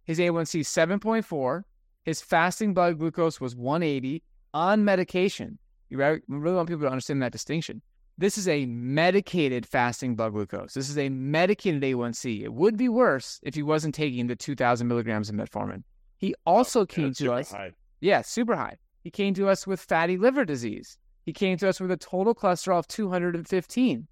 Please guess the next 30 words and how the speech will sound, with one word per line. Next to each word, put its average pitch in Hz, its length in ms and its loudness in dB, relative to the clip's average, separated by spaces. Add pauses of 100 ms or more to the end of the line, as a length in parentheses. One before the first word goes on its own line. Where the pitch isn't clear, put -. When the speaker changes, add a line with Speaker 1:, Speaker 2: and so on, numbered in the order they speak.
(360)
Speaker 1:
And 180 180 2
in 180 120 0
a 165 60 0
matter 214 300 2
of 160 100 -2
six - 280 -6
months, - 420 -2 (200)
he 185 120 -4
drops 170 380 2
his 220 80 -4
A 214 140 4
one 208 200 0
C 190 260 -4
to 143 100 -12
five 143 340 0
point 202 240 -4
two 202 140 -4
percent. 190 460 -4 (140)
He 160 60 -4
doesn't 165 260 0
use 143 220 -4
any 165 220 0
more 233 180 0
metformin 180 520 0
anymore. 131 500 -4 (340)
His - 180 -6
fasting 202 540 0
blood 170 160 4
glucose 170 380 -2
is - 240 -8